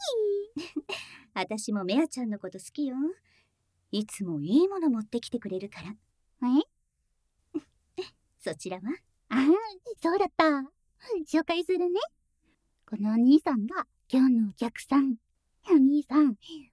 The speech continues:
Speaker 1: この人はディーラーのベルさん。綺麗でしょ？可愛いでしょ？かっこいいでしょ？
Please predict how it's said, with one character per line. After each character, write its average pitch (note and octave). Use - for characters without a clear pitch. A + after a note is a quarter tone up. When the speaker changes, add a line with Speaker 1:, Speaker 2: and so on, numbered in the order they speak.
Speaker 1:
こ G#3+
の A3+
人 -
は A#3+
デ C#4+
ィ F4
ー -
ラ F#4+
ー F#4
の D#4
ベ B3+
ル -
さ F4
ん。 B3
綺 B3+
麗 D4+
で D#4
し D#4+
ょ？ C4
可 E4+
愛 E4+
い -
で F4+
し F4
ょ？ D#4
か F#3+
っ -
こ C4+
い B3+
い C4
で C4+
し C4
ょ？ A#3+